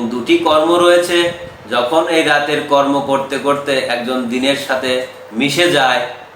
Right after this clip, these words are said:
তখন সে সেই দিনের ইবাদতই করে, তখন সে বুঝতে পারে, তখন সে রাতের ইবাদতটা স্থগিত করে। তখন সে দিনের কর্ম করলেই সেই রাত অটোমেটিকলি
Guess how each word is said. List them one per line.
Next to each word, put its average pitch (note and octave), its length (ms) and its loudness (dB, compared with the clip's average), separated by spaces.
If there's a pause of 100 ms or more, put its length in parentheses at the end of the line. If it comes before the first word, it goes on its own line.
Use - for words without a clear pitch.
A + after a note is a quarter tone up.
(140)
তখন C3+ 400 2
সে C#3+ 240 -4 (680)
সেই G#2+ 240 -10 (100)
দিনের A2 280 -2
ইবাদতই G#2 580 -6
করে, A2 220 -4 (120)
তখন A2 300 -4
সে C#3 160 -6
বুঝতে A3 360 0
পারে, G#2 280 -2 (400)
তখন D3 220 0 (100)
সে E3 100 -2 (360)
রাতের A#2+ 400 -2
ইবাদতটা A#2 600 -2 (260)
স্থগিত G2 500 -12
করে। F2+ 220 -10 (380)
তখন D#3+ 300 4
সে G#3+ 160 0 (220)
দিনের F3+ 340 4
কর্ম F#3+ 260 2 (160)
করলেই G3 420 4 (540)
সেই D3+ 300 0
রাত C#3+ 320 2 (300)
অটোমেটিকলি D#3 800 0